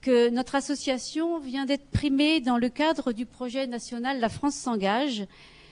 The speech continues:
qui vise à mettre l'innovation sociale à l'honneur. Et c'est vraiment une reconnaissance donnée par les Français qui ont voté, puisque ça se jouait au vote. Donc c'est vrai qu'on est fiers d'être primés. Euh,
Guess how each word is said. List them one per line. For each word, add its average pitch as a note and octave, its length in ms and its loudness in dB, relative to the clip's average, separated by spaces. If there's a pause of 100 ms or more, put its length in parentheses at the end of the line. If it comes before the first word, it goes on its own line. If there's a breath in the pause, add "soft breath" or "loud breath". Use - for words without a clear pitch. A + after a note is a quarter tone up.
(200 loud breath)
qui C4+ 180 -8
vise C#4+ 300 -2
à A#3 80 0
mettre B3 400 -6
l'innovation A#3+ 560 -6
sociale C4 460 -2
à B3+ 80 4
l'honneur. G3+ 580 0 (420 soft breath)
Et A#3+ 60 -8
c'est C4 180 -8
vraiment E4+ 340 -2
une C4+ 100 -2
reconnaissance C#4+ 960 2
donnée A#3 420 -2
par A#3 160 -4
les A#3 100 0
Français B3 400 -6
qui B3 140 -8
ont A#3 60 -6
voté, G#3 360 -8 (160)
puisque - 260 -18
ça G3 160 -14
se F#3 220 -16
jouait F#3 420 -10
au G3 60 -6
vote. E3 400 -12 (460 soft breath)
Donc G#3+ 180 -6
c'est - 140 -14
vrai F#3+ 160 -10
qu'on F#3+ 200 -18
est D#3 60 -14
fiers E3+ 360 -16
d'être F3 320 -16
primés. - 360 -16 (920 loud breath)
Euh, G#3+ 280 6